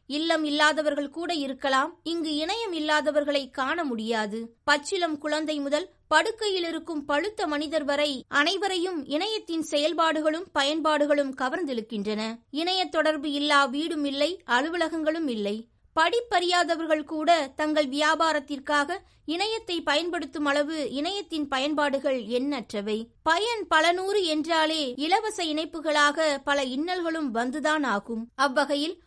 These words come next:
உலகம் முழுவதும் உள்ள பல கோடி மக்களால் பயன்படுத்தப்படும் இணையத்தில் சில தீமைகளும் உள்ளன. இவற்றை கண்டறிந்து முள் நீக்கி மீன் சாப்பிடுவது போல் பக்குவமாய் கையாள வேண்டும் என்பதற்காகவே இந்த சர்வதேச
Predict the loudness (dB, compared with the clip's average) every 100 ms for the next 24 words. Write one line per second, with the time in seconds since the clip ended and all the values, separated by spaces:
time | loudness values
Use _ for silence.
0 | _ -2 2 2 2 -2 -2 -2 -2 -2
1 | 0 2 0 2 2 2 0 -2 0 -2
2 | -2 0 2 2 2 0 0 -2 -4 -4
3 | -2 0 0 0 0 -2 -2 -6 -10 _
4 | -10 0 2 2 0 -2 -2 -2 -4 -4
5 | -4 -2 -4 -8 -12 _ _ -6 -4 -2
6 | -4 -2 0 2 2 2 -2 -4 -10 _
7 | _ -2 0 0 -2 -4 -2 -2 -2 -4
8 | 0 0 0 -4 -2 -2 4 4 4 2
9 | 2 2 0 -2 0 0 -2 -2 -2 0
10 | 2 2 0 -2 -2 -2 -2 0 0 0
11 | 2 0 0 -6 -6 -4 -2 0 2 0
12 | 2 0 0 -4 -4 -4 -4 -4